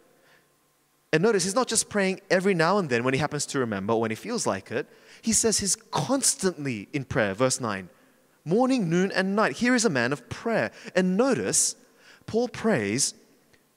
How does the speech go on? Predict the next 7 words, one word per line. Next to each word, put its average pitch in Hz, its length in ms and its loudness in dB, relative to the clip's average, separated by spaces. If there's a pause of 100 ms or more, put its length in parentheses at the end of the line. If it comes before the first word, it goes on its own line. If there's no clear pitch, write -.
for 175 180 0
specific - 760 0
people. - 380 -6 (1500)
Notice 117 600 0 (380)
that 165 120 0
he's 254 220 0
praying 147 580 -2